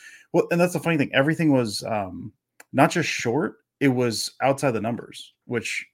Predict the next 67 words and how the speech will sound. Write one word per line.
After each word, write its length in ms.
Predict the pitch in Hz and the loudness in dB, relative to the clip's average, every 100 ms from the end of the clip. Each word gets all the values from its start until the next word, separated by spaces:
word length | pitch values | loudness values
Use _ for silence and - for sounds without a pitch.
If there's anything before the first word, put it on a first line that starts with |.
| _ _ _ - | _ _ _ -6
which 160 | 123 - | 0 8
I've, 220 | 156 - - | 8 8 8
I 140 | 175 | 8
have 100 | 180 | 8
been 100 | 131 | 6
laughing 300 | 120 113 107 | 4 2 0
about 280 | 98 98 85 | -2 -2 -2
because 360 | 113 113 95 | -2 -4 -4
for 200 | - - | -12 -6
years 380 | 120 131 151 113 | 2 6 6 4
it 100 | 107 | 0
was 140 | 107 104 | -4 -4
they 100 | 113 | -4
had 100 | 107 | -4
a 40 | |
quarterback 420 | - 110 107 104 | -4 -2 -2 -4
who 80 | 120 | -4
refused, 680 | 113 98 - 135 117 90 - | -6 -6 -2 0 0 -4 -6
steadfastly 600 | - 175 147 123 - 104 | -2 0 2 0 -2 -8
refused 800 | 90 - - 107 - - - _ - - | -10 -14 -12 -10 -10 -12 -16 _ -20 -6
to 80 | 123 | -4
throw 180 | 113 117 | -2 -2
in 60 | |
the 60 | 107 | -2
middle 180 | 98 92 | -4 -6
of 80 | 92 | -6
the 40 | |
field. 180 | 104 95 | -8 0
Now 180 | 117 175 | 4 6
they 120 | 117 | 6
want 260 | 110 131 - | 2 0 -2
to. 60 | |
What 200 | - 151 | -4 0
they 100 | 156 | 0
want 280 | 113 135 139 | 2 0 0
to 80 | 107 | -4
do 180 | 113 123 | -6 -4
is 60 | |
they 100 | 104 | -2
want 180 | 117 151 | 0 0
to 60 | 101 | -2
attack 280 | - 143 - | 0 -2 -2
the 80 | |
middle 180 | 101 98 | -6 -6
of 60 | 101 | -6
the 100 | - | -4
field, 200 | 117 101 _ _ _ _ - | -4 -6 _ _ _ _ -4
and 160 | 120 | -2
they 80 | 82 | -4
can't. 480 | - 139 139 - _ - - | -2 0 0 -4 _ -20 -8
So 120 | 135 | -2
now 160 | 117 143 | 4 4
they're 100 | 131 | 4
forced 360 | - 131 131 | 0 -8 -6
to 80 | 107 | -8
throw 160 | 104 98 | -6 -6
outside 200 | - 90 | -6 -10
the 80 | - | -10
numbers. 360 | 95 - - | -12 -12 -4
So, 160 | 131 120 | 0 4
I 40 | |
mean, 140 | 143 156 | 6 6
I 60 | |
think 260 | 170 151 - - - | 4 -2 -4 -20 -20
some 180 | - 165 | -2 0
of 100 | 180 | 2
it's, 200 | 175 - | 0 -2